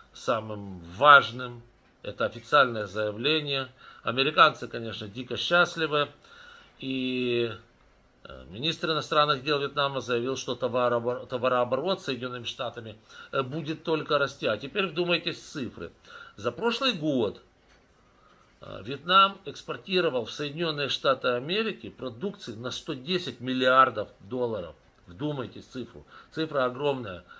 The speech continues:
Станет ли Вьетнам отказываться от таких денег? Уже, э, они что, умалишённые, что ли? Конечно же, нет. Вот. Э, и, естественно, вот эту цифру, за счёт того, что американцы переносят производство во Вьетнам из Китая,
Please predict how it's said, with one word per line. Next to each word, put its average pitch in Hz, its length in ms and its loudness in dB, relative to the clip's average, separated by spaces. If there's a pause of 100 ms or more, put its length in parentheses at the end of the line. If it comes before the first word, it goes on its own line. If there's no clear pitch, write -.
(180)
Станет 175 460 6
ли 175 80 0
Вьетнам 156 420 2
отказываться 131 600 2
от 120 100 -12
таких 113 280 -12
денег? 92 300 -8
Уже, 98 160 -12
э, 92 360 -8
они 104 120 -10
что, 101 160 -8
умалишённые, 104 800 -6
что - 160 -18
ли? 73 60 -20 (180)
Конечно 110 380 -8
же, 147 120 -6
нет. 165 240 -12 (640)
Вот. 110 400 -8 (540)
Э, 95 260 -10
и, 131 140 -10
естественно, 156 800 2
вот 139 160 -2
эту 175 220 2
цифру, 175 600 -6
за 110 160 -8
счёт 180 280 -2
того, 170 200 -2
что - 140 -4
американцы 139 600 2
переносят 135 500 -6
производство 123 640 -4
во 113 240 -2
Вьетнам 117 520 -6
из 120 220 -10
Китая, 151 640 4